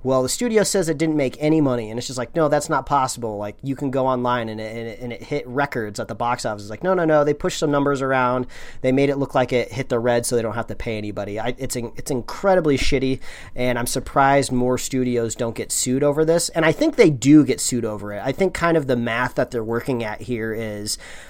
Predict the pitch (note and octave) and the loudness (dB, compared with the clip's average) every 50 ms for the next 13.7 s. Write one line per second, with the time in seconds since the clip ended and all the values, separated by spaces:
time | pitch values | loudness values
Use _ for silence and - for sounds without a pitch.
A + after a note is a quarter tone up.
0 | - - - D3 C#3 C3+ C3+ C3 B2 C3 C#3 D#3 D3 E3+ G3 G3 F#3+ F3+ F3+ E3+ | -12 -2 2 4 6 6 6 6 4 2 0 0 4 8 8 8 8 8 6 4
1 | - - F3+ F3 D#3 D#3 E3 D#3+ D3 - - B2 C#3+ C3+ C#3 C#3+ C#3 C3 C#3+ C#3+ | 4 4 6 6 8 10 10 10 10 8 6 2 0 2 4 4 2 2 4 2
2 | C#3+ C#3+ - D#3 C#3+ C3 B2 A#2+ A#2 B2+ B2+ B2 - - - D3 C3 B2+ B2+ B2 | 2 2 0 0 0 2 0 0 0 -2 -2 -2 -4 -4 -2 -2 0 0 0 -2
3 | - B2+ A2 G2+ B2 B2+ - D#3+ E3 F3 F3+ - - - - - - - - - | -2 -4 -4 -4 -4 -2 4 4 4 4 2 -4 -14 -20 -20 -20 -14 -6 0 6
4 | E3+ D#3 D3 C#3+ C#3 C3+ C3 B2+ B2+ B2+ D3 C#3+ C#3+ B2+ C3 C#3 C3 C#3+ C#3+ C#3+ | 8 8 8 8 8 6 6 4 4 4 4 4 4 4 2 -2 0 2 0 0
5 | C#3+ - D#3 D3+ D3 C#3+ D3+ D3+ D#3+ - - D#3 D3 C3 A#2 C#3 C#3 C3+ - D3 | 0 2 2 2 2 4 2 2 0 0 2 2 2 2 2 0 -2 0 0 0
6 | C3+ B2+ C#3 C#3 C3 C3+ B2+ A#2+ A2 B2 B2 B2 B2 A#2+ G#2+ - - - C3+ C3+ | -2 0 0 0 0 2 0 0 0 0 -2 0 -2 -4 -6 -8 -6 -4 -4 -4
7 | - D3+ - - D#3 D#3 D3+ D3+ D3 D#3 D#3 D#3 E3 E3 E3 D3 C#3 A#2+ A#2 B2+ | -4 -6 -6 -2 0 2 2 2 2 2 4 4 4 4 4 2 2 0 0 0
8 | B2 A#2+ B2+ C3 A#2+ A#2+ A2+ A#2+ A#2+ A#2 A2+ - - B2 B2 B2 B2 A#2+ - A#2+ | -2 0 0 -2 -4 -4 -2 -2 -2 -2 -2 -2 -2 -2 0 0 0 -2 -2 -2
9 | A2+ A2 G#2+ G#2+ G#2+ G#2 - - C#3 C3 B2+ B2 B2+ B2 A#2 A2+ A2+ - - - | -2 -2 -2 -4 -6 -8 -8 -4 -2 -2 0 0 0 0 -2 -4 -6 -8 -12 -18
10 | - - - - B2+ A#2+ B2+ - - - C3 B2+ B2 - D#3 D3 C#3+ C#3 - B2 | -20 -16 -8 -6 -2 -2 -2 -2 2 2 2 4 4 4 2 2 2 2 0 -4
11 | A#2 A#2 A#2 A2 - C3+ B2 B2+ C3 B2+ B2+ B2+ - C#3+ C3 B2 A#2 - - - | -4 -4 -6 -6 -6 -6 -4 -2 -2 -2 -2 -4 -4 -2 -2 -2 -2 -2 -2 -2
12 | C#3 B2 A#2+ A#2+ B2 A#2+ A#2 - - - B2 B2 A#2+ - B2+ A#2+ - C3 A#2+ A#2+ | 0 -2 -2 -2 -2 -4 -2 -2 -2 -2 -2 -2 -2 -4 -6 -6 -4 -4 -4 -2
13 | A#2+ A#2 A2 A#2 A2+ A#2 A#2+ B2+ C3+ C#3 C#3 C#3+ C#3 | -4 -4 -4 -4 -4 -4 -2 -2 0 2 2 0 0